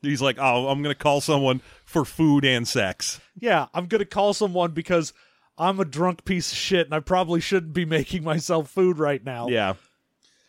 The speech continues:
Speaker 1: So that's something I enjoyed about. Was there anything you thought was particularly good about the book?
Speaker 2: Uh, eh.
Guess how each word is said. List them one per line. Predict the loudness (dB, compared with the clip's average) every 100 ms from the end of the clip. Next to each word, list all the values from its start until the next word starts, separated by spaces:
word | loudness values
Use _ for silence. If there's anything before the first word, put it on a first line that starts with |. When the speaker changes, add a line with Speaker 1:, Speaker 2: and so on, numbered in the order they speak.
| _ _
Speaker 1:
So | -2 0
that's | 2 0 0
something | -2 2
I | 2
enjoyed | 2 0 2
about. | 0 0
Was | 0
there | 2
anything | 2 0
you | 2
thought | 0 0
was | -2
particularly | -4 -2 -2 -2
good | -2
about | 0 -2
the | 0
book? | -2 -2 -12 _ _ _ _ _ _
Speaker 2:
Uh, | -4 0 0 2 0 -2 -16 -20 -18
eh. | -6 -2 0 2 2 2 2 2 2 2 0 -2